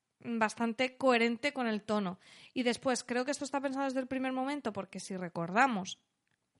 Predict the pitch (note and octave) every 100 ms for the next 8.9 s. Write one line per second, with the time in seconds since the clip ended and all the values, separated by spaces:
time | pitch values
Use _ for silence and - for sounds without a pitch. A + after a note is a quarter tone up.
0 | _ - G#3+ G3+ F#3+ - G3+ - F#3+ -
1 | C4 C#4 B3 A3+ G#3+ G3+ G3+ A3+ B3+ B3+
2 | C4 C4 C4 B3+ B3 A#3 A#3+ A#3 A#3+ A3+
3 | G#3+ G3 C4+ C4+ G#3 A3+ F#4 - - -
4 | - _ - A3+ G#3+ G3+ F#3+ G3 - G#3+
5 | G3 - C#4 C#4 C4+ - G#3+ G#3 A3+ C4
6 | C#4 A3+ A3+ - A3 A3 A3 G#3 - A#3
7 | G#3+ - A#3+ G#3+ G#3 G#3 G#3 G#3 A#3 -
8 | - F#3 F#3 F#3 F3+ F3 A3+ F#4 E4